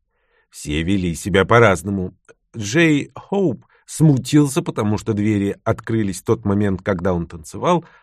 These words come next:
а Джин трогательно пытался помочь незнакомке. Ещё была рубрика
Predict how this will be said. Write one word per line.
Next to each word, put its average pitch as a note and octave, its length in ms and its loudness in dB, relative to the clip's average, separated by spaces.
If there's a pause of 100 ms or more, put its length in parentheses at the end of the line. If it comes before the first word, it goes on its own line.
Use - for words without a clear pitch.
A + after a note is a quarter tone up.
(140)
а C3 140 4
Джин D3 440 2
трогательно C3+ 540 2
пытался C3 440 -4
помочь E3+ 440 0
незнакомке. F2+ 800 -4 (840)
Ещё F2 460 2
была A2 500 4
рубрика G#2 720 -2